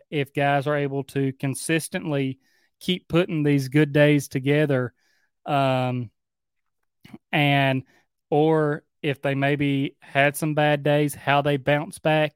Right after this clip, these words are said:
and improve. Um, so just,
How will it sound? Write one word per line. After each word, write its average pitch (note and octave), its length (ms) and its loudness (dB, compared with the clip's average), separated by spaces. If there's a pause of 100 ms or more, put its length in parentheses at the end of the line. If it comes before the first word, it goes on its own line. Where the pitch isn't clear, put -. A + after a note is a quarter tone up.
and D3 100 -4
improve. D3 680 -4 (760)
Um, C3 680 0 (440)
so C3+ 760 -2
just, - 300 -8